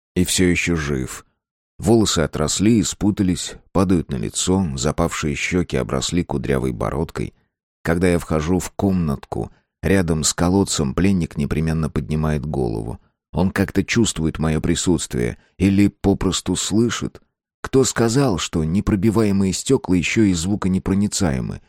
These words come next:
Просто нам так удобно думать, и мы, сами того не замечая, внезапно глохнем. Кому еще обратиться? Кто может помочь? Но ведь я уже пыталась. Я призвала всех, и все без толку.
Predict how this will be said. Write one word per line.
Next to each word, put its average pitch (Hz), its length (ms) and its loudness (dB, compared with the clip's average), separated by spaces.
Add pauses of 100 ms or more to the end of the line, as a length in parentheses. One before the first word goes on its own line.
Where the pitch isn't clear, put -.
(220)
Просто 117 340 2
нам 127 300 0
так 107 240 -2
удобно 95 520 4
думать, 80 560 0 (380)
и 107 140 6
мы, 120 240 6
сами 92 340 2
того 82 240 0
не 85 140 0
замечая, 80 640 -2
внезапно 92 680 0
глохнем. 69 720 -2 (640)
Кому 131 380 4
еще 87 380 2
обратиться? 76 760 -4 (300)
Кто 127 400 4
может 87 360 0
помочь? 69 520 -2 (360)
Но 110 120 4
ведь 113 180 2
я 135 160 4
уже 135 220 0
пыталась. - 680 0 (200)
Я 123 280 4
призвала 127 520 4
всех, 107 500 2
и 120 100 4
все - 380 2
без 127 420 2
толку. 71 480 -4